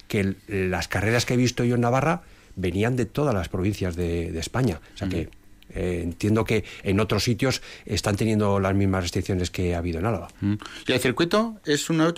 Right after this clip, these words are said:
Speaker 2: un ocho, eh, todo por la zona de Maestu, no?
Speaker 1: Sí, eh, se sale de Maestu, se va a Bírgala, a Pellaniz, se vuelve a, a Maestu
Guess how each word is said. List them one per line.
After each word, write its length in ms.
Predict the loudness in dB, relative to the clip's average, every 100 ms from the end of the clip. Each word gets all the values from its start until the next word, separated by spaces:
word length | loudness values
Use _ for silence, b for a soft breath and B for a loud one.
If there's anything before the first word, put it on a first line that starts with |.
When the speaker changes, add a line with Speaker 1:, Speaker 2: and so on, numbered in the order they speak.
| 0
Speaker 2:
un 120 | 0
ocho, 420 | 2 0 0 -2 -6
eh, 120 | 0
todo 240 | 2 2
por 100 | 4
la 80 | 2
zona 160 | 4 4
de 80 |
Maestu, 320 | 4 2 0 0
no? 220 | 0 -2
Speaker 1:
Sí, 300 | -2 -2 -2 -8
eh, 760 | -8 -6 -6 -6 -6 -6 -6
se 120 | -6 -4
sale 180 | 0
de 60 | 2
Maestu, 640 | 2 2 0 2 2 2 B B B
se 120 | -4
va 120 | 0
a 20 |
Bírgala, 600 | 2 2 2 4 4 2
a 160 | 0 -2
Pellaniz, 480 | 0 2 2 2 0 -8 -4
se 100 | 0
vuelve 240 | 2 2
a, 480 | 2 2 0 0 0
a 60 |
Maestu 500 | 2 0 0 0 0